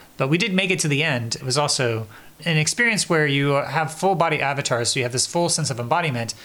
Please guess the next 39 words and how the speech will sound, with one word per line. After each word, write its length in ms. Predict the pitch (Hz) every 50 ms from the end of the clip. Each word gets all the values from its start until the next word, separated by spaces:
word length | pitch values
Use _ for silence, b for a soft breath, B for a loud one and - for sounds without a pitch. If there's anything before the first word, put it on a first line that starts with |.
| B B B B B
with 260 | 165 160 160 160 - 165
other 180 | 156 139 131
people. 320 | - - 202 185 - 123 120
So 160 | - - 143
you 140 | 127 123 120
have 260 | 131 127 123 120 - - -
a 80 | - 127
cohort 440 | - - 190 196 147 151 123 120 -
that 120 | - 117
you're 100 | 127 120
working 300 | 127 127 127 - 139 120 - -
alongside 440 | 135 127 127 120 - - 214 208 160
with, 160 | 139 127 -
but 120 | - 139
also 200 | 139 135 - -
two 220 | 120 - - 180 156
other 160 | 143 123 120
people 260 | - 127 120 - 117 110
that 180 | 113 104 -
you're 120 | 123 117 120
also 260 | 117 - - 120 110
collaborating 520 | - - 131 135 143 123 120 110 110 107
with. 260 | 107 104 104 104 - - B B B B B B B B B
And 100 | 139 -
so 120 | - 143
there's 200 | 127 131 123 117
a 60 | 135
lot 160 | 127 123 123
of, 220 | 123 120 110 - -
like, 260 | 135 127 120 - -
collaboration 580 | - - 156 131 123 127 120 117 113 - 135 120
and 120 | 113 107
coordination 640 | - 131 117 131 151 156 151 - 156 139 131 135 127 B B B B B B B -
as 240 | - 135 127 110 117
you 280 | 117 113 113 110 110 -
went 220 | 135 147 131 120 -
through 120 | 139 127
this 160 | 110 107 -
journey. 420 | - - 117 110 107 107 104 101